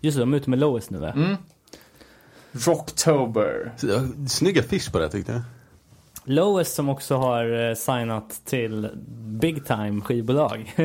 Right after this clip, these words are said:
Speaker 2: Ja, är det Big Time? Jag har aldrig fattat. Jag har aldrig fattat, eh, Power Trip Records
Speaker 1: Nej,
Speaker 2: förrän
Speaker 1: precis.
Speaker 2: jag hörde att Lois Creature skulle släppa det.
Speaker 1: Ja, nej, det, det som, eh, jag har sprungit in i Power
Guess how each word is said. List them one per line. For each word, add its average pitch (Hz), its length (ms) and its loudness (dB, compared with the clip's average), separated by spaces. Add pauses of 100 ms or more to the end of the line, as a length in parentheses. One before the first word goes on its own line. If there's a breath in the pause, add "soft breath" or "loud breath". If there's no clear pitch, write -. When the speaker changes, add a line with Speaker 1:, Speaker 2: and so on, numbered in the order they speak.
(140)
Speaker 2:
Ja, 156 200 4
är 175 260 6
det 208 60 -4
Big 143 300 0
Time? 113 280 2
Jag 135 60 4
har 190 120 6
aldrig 160 320 2
fattat. 156 460 2 (460)
Jag 143 140 4
har 175 80 4
aldrig 147 220 2
fattat, - 520 0
eh, 110 460 4 (500)
Power 170 280 4
Trip 135 220 -2
Records - 560 -4
Speaker 1:
Nej, 127 160 2
Speaker 2:
förrän 151 240 4
Speaker 1:
precis. 139 500 -4 (100)
Speaker 2:
jag 131 160 2
hörde 117 240 2
att - 200 -8
Lois 147 380 -2
Creature 156 360 -4
skulle 113 180 -8
släppa - 340 -10
det. - 180 -10 (400 soft breath)
Speaker 1:
Ja, 127 320 0
nej, 139 320 0
det, 135 360 0
det 135 240 0
som, 131 380 0
eh, 120 400 0 (800)
jag 131 80 0
har 143 120 2
sprungit 135 340 -2
in 113 240 0
i 104 440 -4
Power 113 240 -2